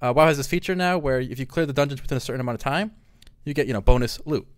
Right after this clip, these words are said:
So the tank says, "Well, it's 'cause you keep pulling ads. You keep pulling extra ads, so we gotta clear those."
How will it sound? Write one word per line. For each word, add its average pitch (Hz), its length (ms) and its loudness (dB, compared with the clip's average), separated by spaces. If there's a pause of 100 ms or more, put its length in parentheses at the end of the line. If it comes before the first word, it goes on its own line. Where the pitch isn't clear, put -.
(1000)
So 147 120 -2
the 135 80 -2
tank 247 220 4
says, 151 260 2
"Well, 147 220 6
it's 135 100 -6
'cause 135 160 -2
you 156 80 -2
keep - 160 -6
pulling 131 260 4
ads. 156 300 0
You 113 100 -6
keep 143 200 -2
pulling 131 240 6
extra 143 360 -6
ads, 170 220 2
so 120 80 -2
we 117 80 -2
gotta 117 160 0
clear 135 280 -2
those." 117 340 0